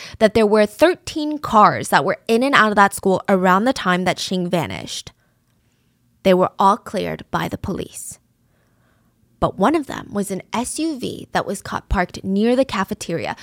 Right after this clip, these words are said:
near where Xing was walking. And the Hu family believed that this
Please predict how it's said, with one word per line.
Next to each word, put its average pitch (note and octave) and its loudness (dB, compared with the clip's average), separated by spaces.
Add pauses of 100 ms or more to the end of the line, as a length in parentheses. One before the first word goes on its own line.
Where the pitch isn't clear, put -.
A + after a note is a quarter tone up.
(160)
near A3+ 0
where C4 0
Xing G3+ -6
was G3 -6
walking. - -6 (320)
And G3+ 4
the G3 0
Hu C4 0
family A3 0
believed F#3 -2
that E3+ -6
this B3 0